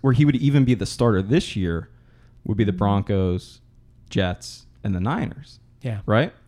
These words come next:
Speaker 1: And
Speaker 2: Yep.
Speaker 1: then maybe, I mean, and the only ones you could even twist and contort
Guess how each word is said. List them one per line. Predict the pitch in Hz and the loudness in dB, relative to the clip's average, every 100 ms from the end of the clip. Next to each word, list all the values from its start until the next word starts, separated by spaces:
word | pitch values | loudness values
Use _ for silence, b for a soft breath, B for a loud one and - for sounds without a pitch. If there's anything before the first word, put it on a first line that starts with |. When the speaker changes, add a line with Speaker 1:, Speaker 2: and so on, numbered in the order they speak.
| - | 0
Speaker 1:
And | 123 123 | 2 4
Speaker 2:
Yep. | |
Speaker 1:
then | 131 131 127 123 | 2 2 0 -2
maybe, | 110 117 135 151 160 131 131 | 0 4 4 6 4 2 4
I | |
mean, | 139 123 - b b b | 4 4 0 b b b
and | 127 | 2
the | 160 | 4
only | 190 208 | 6 6
ones | 165 147 | 6 2
you | |
could | - | -4
even | - 135 117 | -2 -2 -2
twist | - - 131 147 165 - 123 | -4 -6 0 0 0 -4 -2
and | 110 | -2
contort | - 101 - - 139 113 - | -2 -6 -6 -2 0 0 -4